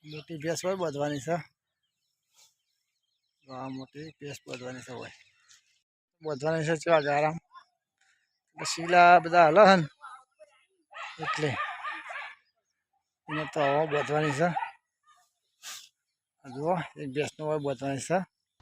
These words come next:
ત્યાં નાખવાનું ચાલુ છે. બરાબર, જોઈ શકો છો. તાર બધો નાખી રહ્યા છીએ. હવે ભેંસો છોડવાની છે. તો ભેંસો આપણે બંધી દઈએ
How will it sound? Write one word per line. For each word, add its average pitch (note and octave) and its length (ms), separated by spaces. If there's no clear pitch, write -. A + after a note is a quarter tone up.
ત્યાં E3 220
નાખવાનું E3 380
ચાલુ E3 320
છે. D#3 160
બરાબર, F3+ 380
જોઈ D3+ 180
શકો D3 320
છો. D#3+ 180
તાર D#3+ 160
બધો D3+ 260
નાખી D#3+ 300
રહ્યા F#3 140
છીએ. C#3+ 260
હવે D3 80
ભેંસો C#3 340
છોડવાની E3 480
છે. D3+ 140
તો C#3+ 80
ભેંસો C3+ 320
આપણે D#3 300
બંધી C#3+ 360
દઈએ D#3+ 240